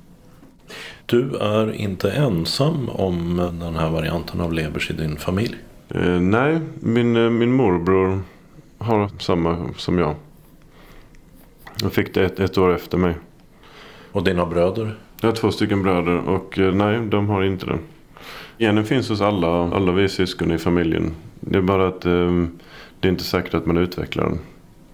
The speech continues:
Speaker 2: Eller att den kommer fram.
Speaker 1: Och det faktum att det är en gen alla bär på, är det någonting som ni snackar om i familjen?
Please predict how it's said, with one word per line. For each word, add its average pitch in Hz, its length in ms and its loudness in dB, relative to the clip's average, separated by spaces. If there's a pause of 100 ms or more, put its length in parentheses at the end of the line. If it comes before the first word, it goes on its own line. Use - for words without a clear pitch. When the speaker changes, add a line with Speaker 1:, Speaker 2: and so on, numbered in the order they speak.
(540)
Speaker 2:
Eller 87 200 2
att 87 120 -2
den 85 360 0 (280)
kommer 87 220 0
fram. 80 320 -2 (1400)
Speaker 1:
Och - 480 -2 (240)
det 101 280 0
faktum 92 500 -2
att 87 140 -2 (200)
det 92 540 0
är 151 60 2
en 107 140 -2
gen 87 340 -2
alla 87 560 -4
bär 82 300 -4
på, - 200 -8
är 90 120 0
det 120 100 0
någonting 92 460 -2
som 85 220 -6
ni 82 300 -2 (640)
snackar - 520 -2
om 80 280 -2
i 160 240 -4
familjen? 175 500 -2